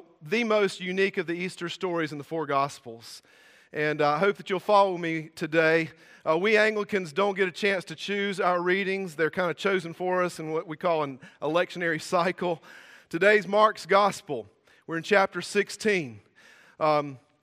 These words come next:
and, uh, if you look at chapter sixteen, we're gonna be in verses one to eight.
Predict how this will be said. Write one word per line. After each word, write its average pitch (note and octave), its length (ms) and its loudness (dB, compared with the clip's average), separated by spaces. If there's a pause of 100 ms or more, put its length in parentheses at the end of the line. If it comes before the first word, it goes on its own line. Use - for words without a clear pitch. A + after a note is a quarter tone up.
and, E3+ 300 0
uh, D#3+ 260 4
if D3 140 -8
you E3+ 80 -10
look F#3+ 180 0
at G3+ 80 -16
chapter F#3+ 320 2
sixteen, F#3+ 460 -4
we're F3+ 60 -6
gonna E3 120 -2
be E3 200 -2
in D3 120 -6
verses D#3 380 -6
one F#3 280 0
to F3 200 -2
eight. F#3 400 0